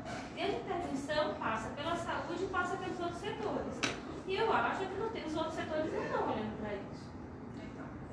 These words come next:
Speaker 1: Né?
Speaker 2: esse trabalho precisa ser
Speaker 1: Então,
Speaker 2: feito.
Speaker 1: e, e aí, se a gente não tem um lugar pra falar a respeito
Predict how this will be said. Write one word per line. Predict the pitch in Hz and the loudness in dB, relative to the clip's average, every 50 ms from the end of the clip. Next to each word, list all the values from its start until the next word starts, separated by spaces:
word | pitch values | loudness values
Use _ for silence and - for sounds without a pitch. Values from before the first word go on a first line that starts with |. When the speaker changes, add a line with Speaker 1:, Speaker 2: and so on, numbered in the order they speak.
| - 220 220 | -6 -4 -2
Speaker 1:
Né? | 214 220 | -2 -2
Speaker 2:
esse | - - | -2 0
trabalho | - 202 196 - 370 190 190 - | 0 0 0 2 2 0 0 -2
precisa | - - 269 277 247 | -4 -4 -2 0 2
ser | - | 4
Speaker 1:
Então, | 330 339 | 4 6
Speaker 2:
feito. | 349 349 - - - 320 | 6 4 4 4 2 2
Speaker 1:
e, | 339 349 349 339 - - - 294 | 4 6 6 6 4 2 -2 0
e | 320 349 | 4 4
aí, | 330 285 - 349 392 415 | 4 4 4 4 4 4
se | 427 403 | 4 2
a | |
gente | 381 403 415 440 - 403 | 2 2 2 2 0 -2
não | 403 403 | -2 -2
tem | - 339 311 302 302 | -2 -2 -2 0 0
um | 359 | 2
lugar | 403 466 453 - - 254 254 254 | 4 4 4 4 4 4 2 2
pra | 254 262 | 2 0
falar | 254 254 240 233 226 226 | 0 0 0 0 0 2
a | 226 | 2
respeito | 226 226 - - 233 226 214 - - | 2 0 0 -2 -4 -4 -4 -4 -4